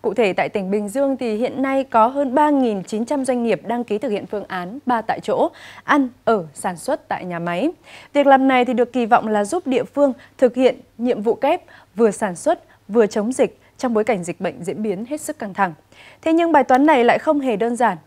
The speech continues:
và quý vị khán giả nếu như quan tâm tới vấn đề này có thể tìm đọc trên trang sáu của báo Người Lao Động với bài viết Lý do nhiều doanh nghiệp Bình Dương ngưng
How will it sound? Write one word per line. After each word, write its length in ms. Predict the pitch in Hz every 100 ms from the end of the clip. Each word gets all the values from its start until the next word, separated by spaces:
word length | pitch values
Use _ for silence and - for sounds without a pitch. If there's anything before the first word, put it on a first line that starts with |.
| -
và 80 | 185
quý 120 | 214
vị 120 | 247
khán 200 | - 190
giả 180 | 233 185 185
nếu 140 | 202
như 120 | 254
quan 220 | 254 240
tâm 200 | 226 226
tới 120 | 220 190
vấn 180 | 196
đề 120 | 226 208
này 200 | 180 170 - - -
có 180 | 226 254
thể 140 | 277
tìm 200 | 202 202
đọc 140 | 190 -
trên 160 | 240
trang 200 | 220 233
sáu 360 | - 233 190 262
của 80 | 269
báo 160 | 185 196
Người 220 | 269 175
Lao 140 | 190
Động 260 | 190 180 175
với 180 | 185 226
bài 180 | 233 156
viết 180 | 285 - _ - - -
Lý 200 | 262 294
do 200 | 294 339
nhiều 260 | 311 294 247
doanh 200 | 302 294
nghiệp 180 | 247 -
Bình 200 | 240 202
Dương 260 | 247 254 -
ngưng 340 | 226 240 247